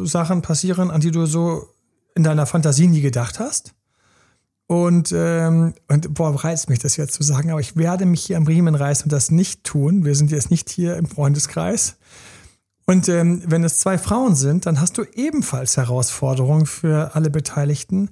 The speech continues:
Und, ähm, die Fantasie ist, ähm, ist natürlich,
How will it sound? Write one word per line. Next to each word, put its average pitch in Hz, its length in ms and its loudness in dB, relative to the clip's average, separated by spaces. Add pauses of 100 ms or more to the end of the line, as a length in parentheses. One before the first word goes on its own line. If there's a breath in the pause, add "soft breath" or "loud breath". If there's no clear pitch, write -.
(540 soft breath)
Und, 175 360 2
ähm, 165 200 4
die 156 120 2
Fantasie 160 800 2
ist, 147 420 -2
ähm, 127 520 2 (340)
ist - 100 -4
natürlich, 143 580 -2